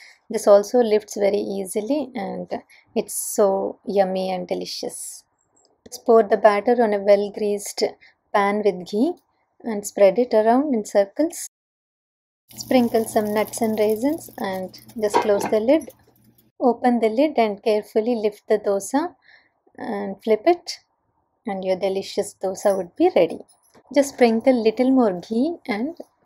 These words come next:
flip it. You can enjoy these dosas and paniyarams, gunta ponganalu with any sweet or spicy side dish. Actually, even the idlis turn out to be very good, but they will taste like ragi idli.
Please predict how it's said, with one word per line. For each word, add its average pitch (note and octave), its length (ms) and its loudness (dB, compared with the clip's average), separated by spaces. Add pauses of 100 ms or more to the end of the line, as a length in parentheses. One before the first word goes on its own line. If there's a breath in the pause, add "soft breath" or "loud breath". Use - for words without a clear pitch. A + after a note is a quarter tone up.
flip - 220 -4
it. - 180 -10 (320)
You B3+ 100 4
can B3+ 160 6
enjoy A#3+ 320 4
these A3 240 -2
dosas G#3+ 580 0
and G#3 360 -2 (400 soft breath)
paniyarams, G#3 600 2
gunta G3+ 280 2
ponganalu G3+ 600 -2
with - 400 -4
any G#3+ 240 2
sweet A3 540 -2
or F#3+ 260 0 (280)
spicy G#3 600 2
side F3 340 2
dish. - 400 -8 (480)
Actually, C#4 420 6
even C4+ 360 4
the B3 120 6
idlis A#3+ 520 2
turn B3 220 8
out B3 200 6
to A3 80 0
be A3 120 4
very G#3+ 360 4
good, C#4+ 200 4 (460 soft breath)
but F#3+ 220 0
they A3+ 140 6
will B3 200 4
taste G#3 420 4
like G#3+ 220 4
ragi F#3 480 4
idli. F#3 220 -6